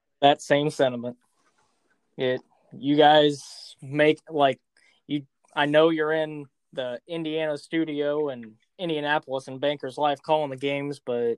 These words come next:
it, you guys make it feel like we're watching it live.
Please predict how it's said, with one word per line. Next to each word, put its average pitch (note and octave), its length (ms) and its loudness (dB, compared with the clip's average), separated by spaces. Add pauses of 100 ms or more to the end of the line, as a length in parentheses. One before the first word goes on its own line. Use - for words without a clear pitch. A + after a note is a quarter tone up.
(140)
it, C3 260 -8
you C3+ 180 -6
guys C3 320 4
make C3 200 0
it C#3+ 120 -6
feel C3 320 0
like B2 300 0 (680)
we're C3 420 2 (500)
watching C#3+ 440 2
it C3+ 140 -10
live. C#3 580 4